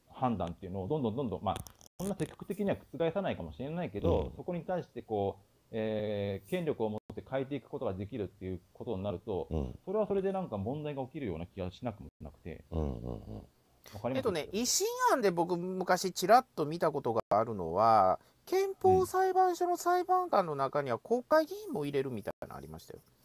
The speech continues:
Speaker 1: うん。あ、そうなんだ。ほうほうほうほう。
Speaker 3: うん。う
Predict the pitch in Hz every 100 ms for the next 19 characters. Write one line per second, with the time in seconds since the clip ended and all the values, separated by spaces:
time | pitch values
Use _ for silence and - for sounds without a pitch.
0 | - - _ _ _ _ _ _ _ _
1 | 165 170 311 359 78 - - 165 175 165
2 | - 151 247 139 95 98 - - _ _
3 | _ - -